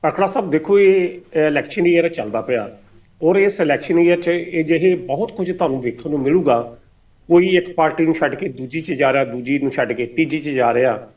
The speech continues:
ਇੱਥੇ ਤੇ ਕਈ ਬੰਦੇ ਅਜਿਹੇ ਵੀ ਮਿਲੇ ਪਿਛਲੇ ਦੌਰ ਦੇ ਵਿੱਚ, ਜਿਹੜੇ ਇੱਕ ਦਿਨ ਦੇ ਵਿੱਚ ਹੀ ਛੇ ਛੇ ਪਾਰਟੀਆਂ ਜਿਹੜੀਆਂ ਉਹ ਬਦਲਦੇ ਰਹੇ ਆ। ਤੇ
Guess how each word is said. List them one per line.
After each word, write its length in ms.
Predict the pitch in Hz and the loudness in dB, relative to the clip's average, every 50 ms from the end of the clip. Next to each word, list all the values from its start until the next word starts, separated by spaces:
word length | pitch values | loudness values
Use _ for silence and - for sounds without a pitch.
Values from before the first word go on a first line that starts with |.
| _ _ _ _ - | _ _ _ _ 0
ਇੱਥੇ 200 | 175 170 180 170 | 2 2 2 2
ਤੇ 80 | 180 | 0
ਕਈ 180 | 180 175 170 170 | 0 2 2 2
ਬੰਦੇ 340 | 156 156 156 156 165 175 160 | 2 2 2 2 2 0 0
ਅਜਿਹੇ 240 | 143 135 156 156 190 | 2 2 4 4 4
ਵੀ 120 | 190 214 | 2 2
ਮਿਲੇ 600 | 190 175 143 127 127 147 151 143 123 - - - - _ | 2 2 2 4 4 4 2 2 0 -2 -6 -12 -16 _
ਪਿਛਲੇ 280 | - 143 - 180 185 170 | -12 -6 -2 0 0 2
ਦੌਰ 240 | 156 135 127 127 | 2 2 0 2
ਦੇ 100 | 127 165 | 0 0
ਵਿੱਚ, 200 | 160 151 151 143 | 0 0 0 -2
ਜਿਹੜੇ 320 | 143 127 151 170 196 190 - - | -2 0 0 0 0 0 -2 0
ਇੱਕ 220 | 156 156 - - | -2 0 0 0
ਦਿਨ 200 | 185 180 190 190 | 2 2 2 4
ਦੇ 80 | 185 190 | 4 2
ਵਿੱਚ 200 | 185 - - 165 | 2 0 0 -2
ਹੀ 60 | 156 | -2
ਛੇ 180 | - 165 160 | -2 -2 -4
ਛੇ 140 | 131 - 170 | -2 -2 -2
ਪਾਰਟੀਆਂ 420 | 165 - 151 127 120 131 131 143 139 | 0 2 0 0 0 0 -2 -2 -2
ਜਿਹੜੀਆਂ 380 | 135 147 147 151 139 123 120 117 - - - - _ _ - | 0 0 0 0 0 0 -2 -4 -8 -14 -18 -20 _ _ 2
ਉਹ 300 | 160 165 180 170 180 180 | 4 4 4 4 0 -2
ਬਦਲਦੇ 360 | - 147 - 139 127 107 110 | -2 -2 0 0 -2 -2 -4
ਰਹੇ 220 | 98 107 101 92 95 | -4 -4 -6 -6 -8
ਆ। 60 | 92 - - - - - _ _ _ _ _ _ _ _ _ _ _ - | -8 -12 -18 -20 -20 -20 _ _ _ _ _ _ _ _ _ _ _ 0
ਤੇ 280 | 202 202 214 220 - | 2 4 4 4 2